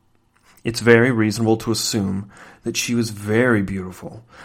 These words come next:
because the emperor chose her specifically to be his wife.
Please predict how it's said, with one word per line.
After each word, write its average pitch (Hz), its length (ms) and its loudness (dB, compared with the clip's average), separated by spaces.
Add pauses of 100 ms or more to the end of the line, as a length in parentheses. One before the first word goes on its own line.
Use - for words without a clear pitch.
because 123 280 -2
the 131 160 2
emperor 139 420 2
chose 123 400 -4
her 117 280 -4
specifically 117 1000 -4
to 95 80 -8
be 98 160 -6
his 95 180 -6
wife. 101 500 -8